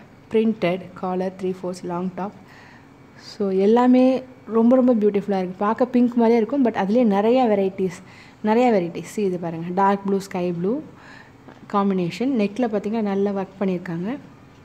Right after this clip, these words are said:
ஃபுல்லாவே க்ளோ-, golden print. Actually, இந்த ஷாப்பை பொறுத்தவரைக்கும் நான் நிறைய tops இதுல வாங்கி யூஸ் பண்ணியிருக்கிறேன். எல்லாத்துலேயுமே இந்த லாஸ்ட்டாக கிழியிற வரலும் கூட இந்த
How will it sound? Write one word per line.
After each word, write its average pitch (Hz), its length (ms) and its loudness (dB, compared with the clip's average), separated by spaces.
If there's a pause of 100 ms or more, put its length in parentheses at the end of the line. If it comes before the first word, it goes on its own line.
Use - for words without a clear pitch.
(440)
ஃபுல்லாவே 233 300 4
க்ளோ-, 190 320 -4 (120)
golden 208 440 0
print. 180 420 -4 (640)
Actually, 202 280 -2
இந்த 240 540 4
ஷாப்பை 240 320 4
பொறுத்தவரைக்கும் 220 420 -2
நான் 196 160 -2
நிறைய 214 200 2
tops 233 240 2
இதுல 214 140 2
வாங்கி 202 280 0
யூஸ் 214 200 -2
பண்ணியிருக்கிறேன். 190 440 -4 (580)
எல்லாத்துலேயுமே 269 600 4
இந்த 226 260 2
லாஸ்ட்டாக 247 600 0
கிழியிற 277 360 2
வரலும் 240 360 2
கூட 269 420 2
இந்த 214 220 0